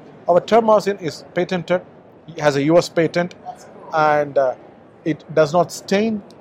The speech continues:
The challenge with curcumin is it stains when you consume. You take a curcumin shot or curcumin capsule, in a different form of curcumin, it can stain your mouth, it can spill in your dress, and it can stain it. Whereas the termacin, it doesn't stain.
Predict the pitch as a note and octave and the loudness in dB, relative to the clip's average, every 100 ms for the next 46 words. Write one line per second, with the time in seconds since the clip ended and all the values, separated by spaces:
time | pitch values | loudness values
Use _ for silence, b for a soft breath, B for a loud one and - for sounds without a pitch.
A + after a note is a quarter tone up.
0 | - - D#3+ - A3 A3 F3 - F3+ E3+ | -20 -8 -6 2 4 4 -2 -4 -6 -4
1 | F#3 E3 D3+ C#3+ - - - D3 - - | -4 -2 -4 -6 -10 -20 -16 -16 -10 -2
2 | F3 D3 B2 C3+ C#3+ C#3 C3+ - C#3 B2+ | -2 -2 -8 -8 -6 -6 -6 -10 -14 -8
3 | D#3 C3 - - B B - D3 E3+ D#3+ | -8 -8 -12 -20 B B -10 -4 -2 -2
4 | D#3+ E3 D#3+ C#3+ - E3 C#3+ - D3 C#3 | -2 -4 -4 -4 2 4 4 2 -2 -2
5 | - D#3+ E3+ D3+ C3+ B2 - - - D3 | -2 -4 -2 -4 -6 -12 -20 -20 -6 -4
6 | - - F3+ C#3+ - - - - - F3 | -4 0 0 0 -4 -18 -20 -20 -14 -6
7 | D#3+ F3 F3 F3 D3+ E3 D#3+ F3 C#3 - | -4 -2 0 0 0 -6 -4 -4 -4 -10
8 | - - - D#3 C3+ E3 D#3+ D3 C3+ C#3+ | -20 -16 -6 -6 -4 -6 -2 -4 -2 0
9 | D3+ C#3+ - C#3 - E3 D#3+ D3+ C#3 C3+ | 0 -2 -6 -6 -2 -2 -2 -2 -4 0
10 | C#3+ C#3+ C#3+ C3 - C3 - - - D3+ | 2 2 -4 -12 -8 -8 -8 -18 -6 -4
11 | D3 C3+ - - - - B B B - | -4 -6 -12 -20 -20 -20 B B B -6
12 | D3 D3+ C#3+ C#3 G#3 A#3 G3 D3 D3 C#3+ | 2 2 2 0 2 4 2 0 -4 -4
13 | C3+ C3+ - B2+ | -4 -8 -12 -12